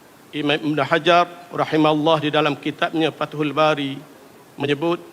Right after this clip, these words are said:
"Izharus surur fil a'yad min sya'airiddin." Menzahirkan kegembiraan di hari raya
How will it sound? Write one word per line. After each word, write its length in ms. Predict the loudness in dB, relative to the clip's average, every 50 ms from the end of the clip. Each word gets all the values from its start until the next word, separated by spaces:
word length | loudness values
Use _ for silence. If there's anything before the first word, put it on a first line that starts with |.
| -20 -20 -20 -20 -20 -20 -20 -20 -20 -20 -20 -20 -12 -6
"Izharus 800 | -4 -2 0 2 0 2 4 4 6 6 6 4 2 0 -2 -4
surur 480 | -4 -4 -4 -2 0 0 0 0 -2 -4 -10 -20 -14 -6 -2
fil 240 | 0 0 0 2
a'yad 560 | 2 0 2 2 2 4 4 4 4 4 2 -2 -8 -8 -2
min 240 | 0 2 2 2 2
sya'airiddin." 1120 | 0 -2 -2 0 0 0 0 0 -2 -4 -4 -4 -6 -8 -8 -8 -6 -6 -4 -6 -6 -8 -12 -16 -20 -20 -20 -20 -20 -20 -20 -20 -20 -20 -20 -20 -18 -8 -4
Menzahirkan 800 | -2 -2 -2 0 0 0 2 4 2 2 2 0 0 2 2 2 2
kegembiraan 760 | -2 -2 0 0 0 2 2 4 4 4 4 4 2 2 2 0
di 120 | -2 -2
hari 240 | -2 -2 -2 -2 -2
raya 400 | 0 0 0 2 2 0 0